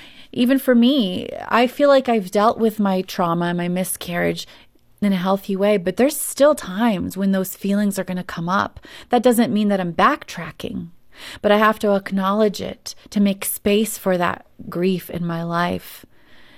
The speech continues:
instead of just ignoring it, pretending it's not there, because that grief isn't a sign that I'm moving backwards or that I'm not healed. It's just a sign of the reality that in this world, we will go through hard things,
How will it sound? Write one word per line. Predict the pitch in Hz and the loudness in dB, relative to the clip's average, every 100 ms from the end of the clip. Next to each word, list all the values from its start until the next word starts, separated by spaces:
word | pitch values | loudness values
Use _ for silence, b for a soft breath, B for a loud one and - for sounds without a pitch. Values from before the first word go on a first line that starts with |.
| b | b
instead | - 196 - 190 | -2 0 2 2
of | 175 | 0
just | 180 - | -4 -4
ignoring | 170 170 175 170 | -4 -2 -2 -2
it, | 160 - | -4 -6
pretending | 175 175 170 170 | -6 -4 -2 -4
it's | - | -6
not | 170 160 160 | -6 -8 -4
there, | 175 175 170 | 0 0 -2
because | 185 202 - B B B B | -4 -6 -6 B B B B
that | 277 240 | 0 0
grief | 196 262 339 | 0 -2 4
isn't | 269 240 226 | 4 4 2
a | |
sign | 202 202 190 202 180 170 180 - | 0 0 2 2 0 -4 -6 -2
that | 196 | 2
I'm | 190 190 | 2 2
moving | 185 180 160 | 0 -2 2
backwards | 165 185 185 175 - | 2 2 -2 -2 0
or | 180 | 0
that | 175 | 0
I'm | 170 170 | 0 -2
not | 160 - | -2 -4
healed. | - 226 285 - - B B B B - | -2 0 0 -4 -12 B B B B -12
It's | 202 | -8
just | 247 233 | -6 -4
a | |
sign | - 214 214 | -2 0 0
of | 202 | 0
the | 190 | 0
reality | 190 185 175 208 220 190 175 175 B B B B - | 0 0 0 0 0 0 -2 -4 B B B B -4
that | 196 | -2
in | - 226 | 2 2
this | 226 214 | 2 0
world, | 202 196 220 208 202 185 190 | -2 2 4 4 2 -2 -2
we | 208 214 214 202 | 0 0 -2 -4
will | 185 202 202 196 | 2 4 4 2
go | 185 - 190 185 180 | -2 -2 0 -2 -4
through | - 185 190 175 | -8 -4 -2 -2
hard | 165 170 170 | -4 -4 -6
things, | - 202 226 233 170 - | -6 -6 -6 -8 -10 -14